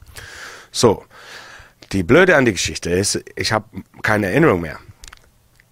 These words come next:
Ach, jetzt kommt, die deutsche Sprache ist so schwer. Ich habe keine Erinnerung mehr, so, ich, ähm, musste, ähm, wusste nicht, ich bin Dick Brave. So, und eine Frau hat mich gefunden, für mein Glück, so, sie hat mich geholt aus dem Flugzeug, aber dann, sie hat mich behalten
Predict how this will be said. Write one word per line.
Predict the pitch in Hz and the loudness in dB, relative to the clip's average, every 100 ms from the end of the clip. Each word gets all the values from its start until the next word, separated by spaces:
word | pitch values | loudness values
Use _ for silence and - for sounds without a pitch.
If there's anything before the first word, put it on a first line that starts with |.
| _ _ _ _ _ | _ _ _ _ _
Ach, | 82 80 - 87 | -12 -12 -12 -8
jetzt | 92 - | -6 -2
kommt, | 98 92 98 | -2 0 0
die | 95 95 | 0 0
deutsche | 98 104 - | 0 0 0
Sprache | - 117 110 123 | 0 2 4 4
ist | 123 | 4
so | 156 151 | 2 2
schwer. | 117 110 139 - - - | 4 2 2 -4 -4 -2
Ich | 104 | 0
habe | 120 113 | 2 2
keine | 117 120 | 2 4
Erinnerung | 180 170 | 4 4
mehr, | 170 | 4
so, | 165 156 139 | 2 2 2
ich, | 120 135 | 0 -2
ähm, | 123 123 120 | 0 -2 -2
musste, | 127 123 120 113 110 101 | -4 0 2 4 4 2
ähm, | 104 101 101 101 98 90 - _ - 101 101 | 2 2 2 0 -4 -6 -16 _ -18 -14 -8
wusste | 113 120 - | -2 -2 2
nicht, | 117 107 | 0 0
ich | 98 | -4
bin | 101 | -2
Dick | 92 - | -2 2
Brave. | 143 87 - - | 0 0 -8 -16
So, | - 104 | -6 -2
und | 95 | -2
eine | 92 | -2
Frau | - 147 | 2 2
hat | 151 | 4
mich | 117 104 | 2 0
gefunden, | - 170 - 104 101 _ | 2 2 2 -4 -6 _
für | - 107 | -4 -2
mein | 87 80 | -2 0
Glück, | 127 165 | 0 2
so, | - 98 90 | 0 -2 -2
sie | 87 90 | -2 -6
hat | 92 | -6
mich | - | -4
geholt | 104 135 | -2 0
aus | 98 | -2
dem | 92 | -4
Flugzeug, | - 143 - 95 - - - - - | -4 -4 -2 -6 -8 -20 -20 -8 -4
aber | 95 101 | -2 2
dann, | 147 151 113 123 | 2 4 2 2
sie | 113 | 0
hat | 104 | 0
mich | 101 - | -2 -4
behalten | 98 156 156 85 | 0 0 -2 -6